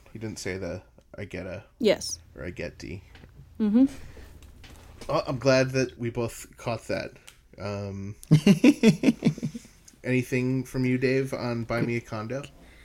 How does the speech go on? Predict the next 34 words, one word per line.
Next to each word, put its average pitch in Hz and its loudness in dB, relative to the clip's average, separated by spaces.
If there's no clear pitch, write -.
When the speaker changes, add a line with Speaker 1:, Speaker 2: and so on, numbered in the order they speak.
Speaker 3:
Yeah, 147 8
good 123 2
catch. 120 6
I, 107 4
I 107 0
don't 110 0
remember, 113 0
I 120 -4
don't 110 0
remember 113 4
hearing 113 2
that, 90 -4
so 95 -2
I, 95 0
I 98 -2
obviously 110 2
happened, 117 2
but 98 -4
wow, 127 6
good 151 2
catch. - 2
Uh, 110 8
yeah, 170 10
I 139 10
Speaker 2:
Mm-hmm. 156 12
Speaker 3:
mean, 151 10
I 143 12
thought, - 6
I 139 8
like 147 10
the, 143 8
I 127 4
thought 131 8
the, 113 8